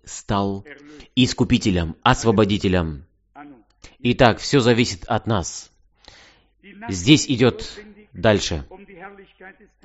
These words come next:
Ночь, она необходима, чтобы проявить день.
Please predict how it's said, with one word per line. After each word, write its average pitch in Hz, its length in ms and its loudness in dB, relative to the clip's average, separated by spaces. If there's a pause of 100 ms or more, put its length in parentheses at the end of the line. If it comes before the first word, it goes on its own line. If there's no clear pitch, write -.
(320)
Ночь, 151 400 6 (100)
она 135 280 6
необходима, 139 800 2
чтобы 107 320 0
проявить 110 800 -2
день. 110 500 4